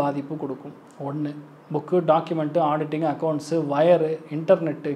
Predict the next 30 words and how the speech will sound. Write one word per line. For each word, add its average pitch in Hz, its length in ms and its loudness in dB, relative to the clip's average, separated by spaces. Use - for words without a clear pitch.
கேபிள், 175 400 4
இதுலலாம் 147 380 -2
பிரச்சனை 175 340 -6
வரக்கூடிய 135 360 -6
வாய்ப்புகள் 127 440 -10
இருக்கு. 120 220 -14
அதே 139 180 -4
மாதிரி 160 240 4
அத்தை 202 260 6
மாமா 165 260 6
சம்மந்தப்பட்ட 147 420 0
உறவுகள்ல 175 540 6
விரிசல் 175 340 2
ஏற்படக்கூடிய 139 520 -8
வாய்ப்புகள் 127 400 -12
இருக்கு. - 240 -18
அடுத்தது 156 280 0
மாமாவுடைய 185 640 8
உடல்நிலைகள்ல 156 560 2
ஹெல்த்ல 170 400 0
கவனமா 135 300 -4
இருக்கணும். 127 280 -14
இதெல்லாம் 160 320 0
நெகட்டிவிட்டி. 160 460 -2
பாசிட்டிவிட்டி 202 680 8
என்னன்னு 160 260 2
பார்த்தீங்கன்னா, 147 340 0
திடீர் 208 360 4
வாய்ப்புகள் 156 520 4
அள்ளித்தரும். 143 520 -2